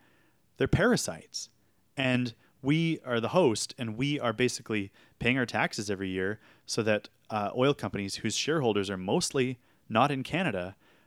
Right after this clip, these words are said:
uh, can book record profits year after year. And that, I think, is the major obstacle to a Green New Deal.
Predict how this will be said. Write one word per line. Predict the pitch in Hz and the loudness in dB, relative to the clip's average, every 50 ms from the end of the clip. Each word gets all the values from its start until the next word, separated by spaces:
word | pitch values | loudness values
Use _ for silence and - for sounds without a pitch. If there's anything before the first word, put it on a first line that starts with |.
| _ - | _ 0
uh, | 127 107 107 | 0 0 0
can | - - 117 113 | 0 -4 -4 0
book | 110 110 - - | 0 0 0 2
record | 113 107 - 113 104 - | -2 0 0 -2 -4 -2
profits | - 104 98 - 107 95 - - | 0 -2 -2 -2 -4 -8 -6 -2
year | 107 101 | -2 0
after | 95 90 - - 92 | -2 -2 -4 -8 -8
year. | 92 92 85 78 - | -6 -6 -8 -8 -10
And | - 110 110 | -8 -4 -2
that, | 117 120 123 120 | 0 2 2 2
I | 113 | 0
think, | - - 101 - | 0 -4 -8 -6
is | 98 95 | -6 -6
the | 101 98 | -6 -6
major | 98 104 117 131 151 147 135 143 107 | -4 0 2 2 4 4 2 2 2
obstacle | 110 110 107 - - - 113 - 107 98 | 2 0 -2 -4 -6 -10 -8 -6 -6 -6
to | - - 104 95 | -6 -6 -8 -8
a | |
Green | 92 - 104 101 98 | -8 -6 -8 -8 -8
New | 95 92 92 | -8 -10 -10
Deal. | 87 107 113 123 123 123 | -6 -2 0 0 0 0